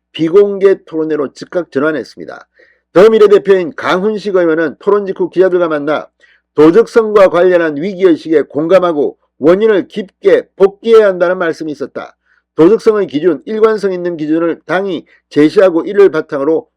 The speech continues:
황골탈퇴해야 한다고 토론 내용을 정했습니다. 그런데 이 일관성 있는 도덕성 기준을 당이 정할 수 있습니까? 이재명이 저렇게 버티고 있는데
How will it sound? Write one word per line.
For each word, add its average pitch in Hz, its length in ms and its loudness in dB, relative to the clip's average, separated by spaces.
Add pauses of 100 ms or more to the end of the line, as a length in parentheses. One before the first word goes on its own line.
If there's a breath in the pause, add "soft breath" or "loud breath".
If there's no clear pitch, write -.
(140)
황골탈퇴해야 196 960 -2
한다고 143 420 -4
토론 180 260 -10
내용을 156 240 -6
정했습니다. 95 500 -16 (300 soft breath)
그런데 196 440 2 (200)
이 226 360 -10 (200)
일관성 233 540 0
있는 175 320 -6
도덕성 185 460 -2
기준을 147 400 -6
당이 175 300 -6
정할 123 240 -8
수 - 120 -12
있습니까? 147 560 -8 (220)
이재명이 190 640 -4
저렇게 156 260 -4
버티고 160 400 -6
있는데 139 400 -8